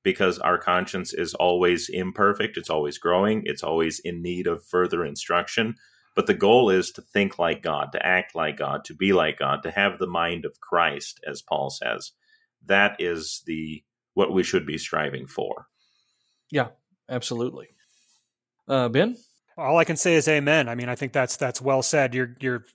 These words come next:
Speaker 3: who's, who's the master you're serving? What direction are, are you going in? Are you, you know, is, is, is light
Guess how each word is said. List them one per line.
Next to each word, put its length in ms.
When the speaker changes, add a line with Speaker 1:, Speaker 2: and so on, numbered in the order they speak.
Speaker 3:
who's, 260
who's 240
the 80
master 540
you're 180
serving? 580
What 180
direction 440
are, 260
are 240
you 160
going 400
in? 220
Are 100
you, 340
you 220
know, 140
is, 140
is, 240
is 180
light 460